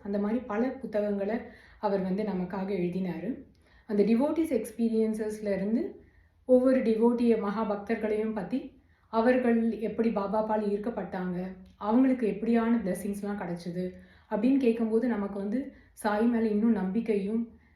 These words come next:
நம்மளோட சாய் மேல அப்-, ஒரு, அ, ஒரு பற்றுதலும் நமக்கு வந்து,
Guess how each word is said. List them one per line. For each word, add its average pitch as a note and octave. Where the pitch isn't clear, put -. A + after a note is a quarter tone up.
நம்மளோட G3+
சாய் G3+
மேல A3+
அப்-, G#3
ஒரு, G3+
அ, F#3+
ஒரு F#3
பற்றுதலும் A#3+
நமக்கு G3
வந்து, G3+